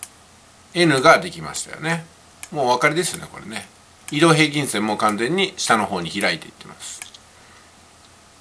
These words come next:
うん、でもこれがヘッドアンドショルダーでないのは、ヘッドアンドショルダーってのはこういう風にヘッドアンドショルダーが見えるわけですよ。ただこれがね、あの、高値圏でも何でもないですから、これは。うん。まあ、こっから考えれば高値圏ですけども、これVの字で、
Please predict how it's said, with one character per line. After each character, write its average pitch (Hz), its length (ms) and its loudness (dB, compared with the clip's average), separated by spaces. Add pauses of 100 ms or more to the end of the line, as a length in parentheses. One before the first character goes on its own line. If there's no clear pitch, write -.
う 165 40 -16
ん、 165 220 -14
で 180 100 4
も 165 80 4
こ 180 100 4
れ 202 60 2
が 202 100 4
ヘ 180 100 2
ッ 185 80 -4
ド - 100 4
ア - 40 4
ン 226 40 0
ド 220 60 0
シ 262 100 2
ョ 247 40 2
ル 175 80 2
ダ 117 100 6
ー - 20 -6
で 98 80 -4
な 123 140 2
い 107 60 2
の 92 120 -4
は、 104 120 -2
ヘ 143 140 -4
ッ 143 40 -6
ド 175 80 6
ア 180 40 8
ン - 40 2
ド 196 60 -2
シ 226 80 4
ョ 208 40 6
ル 156 60 2
ダ 101 100 4
ー - 40 0
っ - 20 -16
て - 80 -12
の 90 80 -6
は 87 100 -4
こ 147 140 0
う 151 60 4
い - 20 4
う 160 60 2
風 165 100 0
に 104 120 -2
ヘ 95 80 -4
ッ 92 40 -4
ド 104 100 -2
ア 101 40 0
ン - 20 -4
ド 95 60 -6
シ 110 80 -4
ョ 104 60 -2
ル 80 60 -10
ダ 76 140 -4
ー 85 40 -8
が 107 280 0 (300)
見 113 100 0
え 107 80 0
る 85 80 -4
わ 76 80 -4
け - 80 -12
で - 80 -16
す - 120 -10
よ。 - 80 -16 (920)
た - 80 0
だ - 80 4
こ - 140 -2
れ 190 60 4
が 214 120 6
ね、 285 180 -4 (600)
あ 117 80 -2
の、 113 160 2
高 170 240 2
値 285 100 0
圏 196 160 -2
で 120 60 -4
も 104 100 -4
何 113 180 0
で 160 60 -4
も 185 80 -2
な 233 100 0
い - 20 2
で 170 60 0
す - 80 -6
か 87 60 -6
ら、 78 80 -6
こ 73 120 -12
れ 65 80 -10
は。 - 40 -16 (1040)
う - 40 -12
ん。 - 0 - (500)
ま 156 100 0
あ、 - 20 0
こ 247 220 2
っ - 40 -12
か 254 120 8
ら 226 280 8
考 139 140 0 (120)
え 127 60 6
れ 113 60 4
ば 101 100 0
高 110 220 0
値 110 100 -2
圏 90 180 -4
で 78 80 -6
す - 80 -8
け 85 60 -8
ど 82 100 -6
も、 104 380 -2
こ 180 80 0
れ 139 60 0
V 170 240 2
の 247 100 2
字 110 220 -2
で、 95 360 4